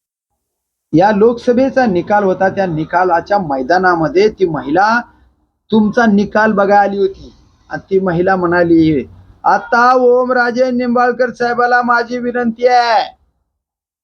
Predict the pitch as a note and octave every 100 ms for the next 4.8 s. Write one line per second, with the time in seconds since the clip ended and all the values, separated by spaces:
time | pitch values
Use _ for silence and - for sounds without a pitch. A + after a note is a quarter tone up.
0 | _ _ _ _ _ _ _ _ - -
1 | - F#3 A3 A#3 B3 B3 B3 B3 A#3 A3+
2 | - A#3+ A#3+ B3 A#3+ A#3+ A#3+ A#3+ A#3+ B3
3 | A#3+ A#3 A#3 A#3+ A#3 A#3+ A#3 A#3+ A3+ A#3
4 | A#3+ A3+ A3 A3+ A#3+ B3 A#3+